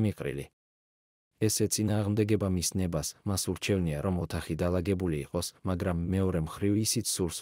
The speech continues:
რომ ბავშვები დამოუკიდებლობას შეაჩვიოს. ეს კი მათთვის თავისუფლების შესაძლებლობის მიცემას ნიშნავს.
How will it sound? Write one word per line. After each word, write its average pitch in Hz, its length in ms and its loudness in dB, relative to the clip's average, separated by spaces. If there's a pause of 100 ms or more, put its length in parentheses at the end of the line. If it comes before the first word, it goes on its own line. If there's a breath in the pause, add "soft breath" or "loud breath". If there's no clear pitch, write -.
რომ 110 160 2
ბავშვები 98 480 2
დამოუკიდებლობას 87 880 0
შეაჩვიოს. 73 600 -4 (960)
ეს 135 200 4
კი 113 140 -2
მათთვის 98 420 0
თავისუფლების 101 720 -2
შესაძლებლობის 101 720 0
მიცემას 90 480 -2
ნიშნავს. 76 460 -8